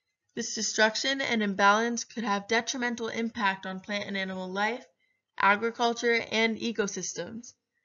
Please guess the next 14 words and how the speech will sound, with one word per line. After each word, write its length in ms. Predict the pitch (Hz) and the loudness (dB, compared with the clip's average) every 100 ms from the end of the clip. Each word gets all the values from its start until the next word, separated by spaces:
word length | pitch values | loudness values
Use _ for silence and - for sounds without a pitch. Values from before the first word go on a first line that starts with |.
| _ _ _ _ | _ _ _ _
Salinity 760 | - 226 233 247 269 277 277 277 | -8 2 6 6 4 0 -4 -2
causes 360 | 254 220 196 | 0 0 0
ionic 340 | 196 185 180 185 | 0 0 -2 -6
stress, 640 | - - 254 262 262 - | -10 0 2 2 0 -8
changes 420 | - 214 196 202 | -6 -6 -4 -6
in 140 | 190 190 | -4 -2
water 220 | 185 180 | -2 -2
and 160 | 175 185 | -4 -4
nutrient 400 | 214 226 247 240 | -4 -4 -4 -6
absorption, 680 | 254 233 233 - 247 247 - _ _ _ _ | -2 -2 -2 -4 -6 -6 -12 _ _ _ _
cell 320 | - - 180 | -4 4 4
division 460 | 202 214 226 226 220 | 6 4 2 2 0
and 120 | 196 | 0
expansion, 840 | 185 - - 214 226 254 254 247 | -4 -4 -2 0 0 0 -2 -2